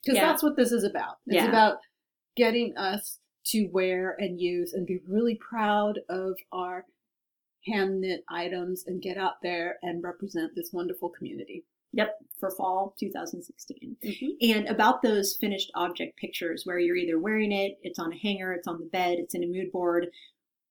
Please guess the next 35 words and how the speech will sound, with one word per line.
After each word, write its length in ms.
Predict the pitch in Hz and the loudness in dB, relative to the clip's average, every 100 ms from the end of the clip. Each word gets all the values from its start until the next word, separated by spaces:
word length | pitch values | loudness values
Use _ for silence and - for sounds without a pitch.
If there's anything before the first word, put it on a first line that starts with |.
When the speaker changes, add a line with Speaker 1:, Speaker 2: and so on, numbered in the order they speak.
| - | 4
Speaker 2:
the 120 | 220 | 8
inspiration 680 | 240 277 - 254 233 254 262 | 10 10 10 6 6 10 10
that 120 | 247 | 8
those 220 | 226 214 - | 4 0 0
provide 640 | 202 185 170 180 196 208 | -2 0 0 0 -2 -4
for 140 | - | -6
all 160 | 180 185 | -2 -2
of 80 | 190 | 0
us 160 | 196 - | -2 -2
who 80 | |
look 160 | 175 175 | -4 -4
at 60 | 208 | -4
the 60 | |
pictures 460 | 220 214 220 214 214 | -4 -4 -4 -4 -4
is 160 | 196 175 | -6 -6
huge. 520 | - 202 175 160 - | -4 2 4 2 2
Speaker 1:
It 60 | 226 | 2
Speaker 2:
So 100 | - | 8
Speaker 1:
is. 320 | 240 233 208 208 | 8 8 6 4
It's 180 | 208 | 2
so 640 | - - - 220 220 233 - | 0 0 4 4 6 2 2
fun. 300 | 226 170 - | 4 4 6
Speaker 2:
it 100 | 220 | 8
has 160 | 254 233 | 8 10
inspired 520 | 247 240 220 220 214 | 10 10 10 10 8
me 120 | 233 196 | 8 6
to 120 | 170 | 4
buy 280 | 165 180 185 | 2 2 2
certain 420 | - 180 175 156 | 0 0 0 -2
jewelry. 540 | 151 233 254 254 254 240 | 0 4 6 8 8 6
It 60 | |
has 160 | 190 180 | 4 2
inspired 540 | 160 - 165 165 165 165 | -2 -2 -2 0 -2 -2
me 200 | 165 160 170 | -4 -2 2
to 520 | 156 156 151 151 | 4 4 0 -4